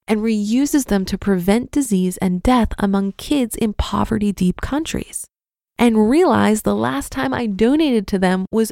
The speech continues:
almost just as long ago. Number two, five one six Project. A newer project launched by a friend of mine who goes around fixing up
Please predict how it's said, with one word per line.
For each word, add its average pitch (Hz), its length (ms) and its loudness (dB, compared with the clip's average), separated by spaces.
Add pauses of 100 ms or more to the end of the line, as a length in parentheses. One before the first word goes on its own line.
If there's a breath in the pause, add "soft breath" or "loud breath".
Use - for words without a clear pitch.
(160)
almost 208 580 -2
just 208 400 -2
as 208 140 0
long 214 240 0
ago. - 320 -2 (920)
Number 196 280 4
two, 226 440 -2 (400)
five 240 400 0
one 262 240 0
six - 360 -4
Project. - 720 -4 (840)
A 208 100 2
newer 254 500 4
project 175 560 -6
launched 190 400 2
by 240 100 2
a 220 80 2
friend 330 340 0
of 262 140 2
mine 170 280 0
who 202 140 2
goes 226 280 0
around 254 320 -4
fixing - 600 -6
up 180 240 -4